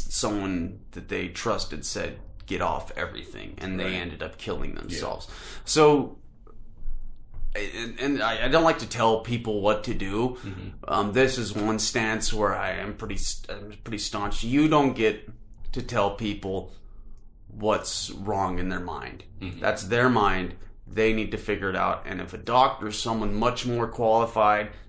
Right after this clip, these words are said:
Speaker 1: than you, is trying to help this person,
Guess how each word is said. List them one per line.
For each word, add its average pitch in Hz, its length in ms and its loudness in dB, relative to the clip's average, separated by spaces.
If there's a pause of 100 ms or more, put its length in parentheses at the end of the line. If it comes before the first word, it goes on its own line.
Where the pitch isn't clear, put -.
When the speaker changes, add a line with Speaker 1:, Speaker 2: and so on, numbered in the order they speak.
(140)
Speaker 1:
than 107 180 0
you, 110 560 0 (400)
is 104 200 -2
trying 110 360 2
to 98 60 0
help 104 300 2
this 110 140 -2
person, 113 640 -2